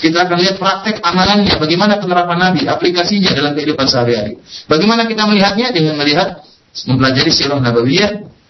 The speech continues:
sallallahu alaihi wasallam, ya. Ini di antara faedah mempelajari sirah. Di antaranya juga, kita akan lihat bagaimana tarbiyah Nabi sallallahu alaihi wasallam terhadap para sahabat. Bagaimana kok sampai Islam bisa berjaya?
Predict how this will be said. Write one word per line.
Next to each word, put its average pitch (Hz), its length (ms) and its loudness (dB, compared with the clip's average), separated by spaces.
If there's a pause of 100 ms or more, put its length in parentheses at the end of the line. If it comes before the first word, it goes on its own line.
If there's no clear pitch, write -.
(160)
sallallahu 123 480 0
alaihi 120 640 -2
wasallam, 104 640 -2
ya. 117 160 -8 (240)
Ini 143 160 2
di 123 80 0
antara 120 320 0
faedah 120 320 0
mempelajari 107 400 0
sirah. 101 240 -2
Di - 160 2
antaranya 185 320 2
juga, 202 240 0 (480)
kita 175 240 0
akan 180 80 -2
lihat 175 160 2
bagaimana 165 400 0
tarbiyah 160 400 -2
Nabi 147 240 0
sallallahu 139 320 0
alaihi 135 80 2
wasallam 156 240 0
terhadap 139 240 -2
para - 160 0
sahabat. 113 480 -4 (320)
Bagaimana 240 480 2
kok 247 160 -4
sampai 196 240 0
Islam 196 240 0
bisa 165 160 0
berjaya? 135 560 0